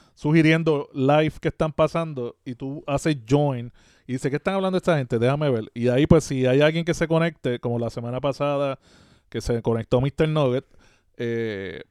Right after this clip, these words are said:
pues tú puedes enviar preguntas en vivo y la podemos, eh, si alguien nos pregunta, podemos ponerla, podemos, podemos ponerla en el podcast. Y, y es,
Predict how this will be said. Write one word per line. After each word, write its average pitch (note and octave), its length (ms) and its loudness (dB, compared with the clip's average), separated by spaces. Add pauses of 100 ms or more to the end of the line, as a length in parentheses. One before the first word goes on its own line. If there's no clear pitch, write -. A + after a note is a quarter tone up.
pues C3+ 180 -2
tú D3 120 0
puedes D3+ 240 4
enviar E3+ 280 6
preguntas E3 480 8
en C#3 120 0
vivo B2+ 360 -2
y A#2 240 -8 (160)
la B2 160 -4
podemos, B2+ 400 2 (240)
eh, B2+ 360 2
si C3+ 140 -2
alguien C3 200 2
nos E3 100 6
pregunta, F3 460 4
podemos C3 360 2
ponerla, C#3+ 460 0
podemos, B2 380 0 (120)
podemos A#2+ 300 0
ponerla D3 300 0
en C#3+ 60 -2
el C3 60 -4
podcast. - 560 -4 (420)
Y, A#2 400 -8
y A#2+ 100 -2
es, B2 80 -4